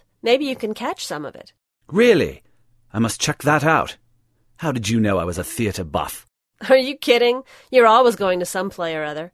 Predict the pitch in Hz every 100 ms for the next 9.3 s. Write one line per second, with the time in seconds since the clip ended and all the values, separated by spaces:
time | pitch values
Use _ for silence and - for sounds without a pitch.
0 | _ _ - - - 226 160 101 - 123
1 | 143 80 - - _ _ 143 180 170 170
2 | 120 127 160 - - 180 190 - 101 92
3 | 82 80 82 76 71 71 _ _ 392 466
4 | 349 339 480 202 147 - 156 151 - _
5 | - 277 311 320 277 254 - 254 247 240
6 | 233 208 247 262 202 - 294 214 170 160
7 | 156 - 160 143 147 - 160 127 82 -
8 | 190 156 127 127 156 113 90 90 85 90
9 | 78 69 -